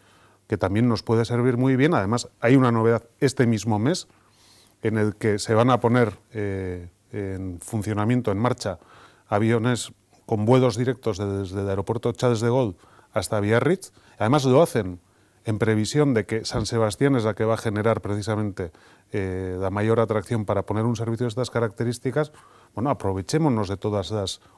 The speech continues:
oportunidades que tenemos a nuestro alrededor, ¿no? Yo creo que esa tiene que ser la filosofía y mejoremos,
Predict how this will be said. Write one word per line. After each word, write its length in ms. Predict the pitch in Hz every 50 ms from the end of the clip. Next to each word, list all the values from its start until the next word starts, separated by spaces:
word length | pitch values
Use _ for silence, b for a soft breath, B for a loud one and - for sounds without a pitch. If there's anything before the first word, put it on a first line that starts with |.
| b b
oportunidades 760 | 127 117 - 120 110 107 - 117 95 104 107 110 110 101 -
que 100 | - 107
tenemos 420 | 98 104 98 104 104 101 95 -
a 40 | -
nuestro 340 | 101 98 95 - - 104 101
alrededor, 540 | 98 98 - 98 95 95 104 104 107 98 98
¿no? 180 | 101 113 147 B B B B B B B B B B B B _
Yo 120 | - 113 117
creo 120 | 139 147
que 80 | 135 151
esa 160 | - 170 156
tiene 220 | - 139 120 110
que 80 | 95 98
ser 140 | - 107 104
la 120 | 101 95
filosofía 540 | - 101 98 92 - 98 87 - 123 123 120
y 100 | 123 110
mejoremos, 720 | 98 98 92 - - - 104 101 113 120 135 147 156 -